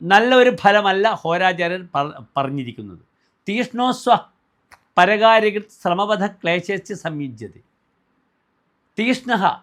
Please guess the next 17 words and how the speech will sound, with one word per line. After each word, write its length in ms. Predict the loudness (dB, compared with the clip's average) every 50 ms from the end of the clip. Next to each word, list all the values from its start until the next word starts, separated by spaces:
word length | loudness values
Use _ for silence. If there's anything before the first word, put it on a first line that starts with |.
| _ _ _ _ _ _ _
അദ്ദേഹം 380 | -10 -4 -2 0 0 0 0 -4 -8 -14 _ -2
ആ 20 | 0 2 2 2
ആദിത്യൻ്റെ 460 | 2 0 -2 -6 -8 -8 -6 -4 -6 -6 -6 -8
തീഷ്ണ 300 | -8 -8 -8 -8 -8 -10 -10 -8
സ്വഭാവം 480 | -8 -8 -6 0 2 2 2 2 0 -4 -4
പുലർത്തും 460 | -6 -6 -4 -6 -8 -10 -12 -12 -12 -14 -18 _ _ _ _ _
കർക്കിടകത്തിലെ 680 | -6 -6 -4 -4 -4 -2 -2 -4 -4 -6 -8 -10 -10 -12 -16 _ _ _ -20 -18
സൂര്യൻ. 440 | -14 -12 -10 -10 -10 -12 -12 -14 -16 -20 _ _ _ _ _ _ _ _ _ _ _ _ _ _ _
"അസ്വഹ 520 | -2 -2 -2 -4 -10 -8 -4 -2 -2 0 -2 -4 -6 -8 _ _ _ _ _ _ _ _ _ _ _ _ _ _ -8
നാസ്തി 420 | -4 -2 -2 -2 -2 -4 -8 -10 -6
സ്വം 140 | -4 -4 -4 -4 -6
യസ്യ 200 | -8 -8 -10 -12 -12 -8 -8
സഹ." 160 | -8 -8 -8 -14 -18 _ _ _ _ _ _
ഇദ്ദേഹം 340 | -8 -4 -2 -2 -2 -4 -6 -10 _ _ _ _ _ _ -10
ധനപരമായ 720 | 0 2 2 2 4 2 0 0 0 -2 -2 -2 -2 -2 -2 -4 -6 -10 _ _ _ _ _ _ _ _
അഭിവൃദ്ധി 480 | -6 -4 -2 -2 -2 -2 -4 -4 -4 -6 -4
ഇദ്ദേഹത്തിനുണ്ടാകില്ല, 840 | -2 -2 -2 -2 -2 -6 -8 -6 -4 -4 -4 -4 -6 -8 -10 -8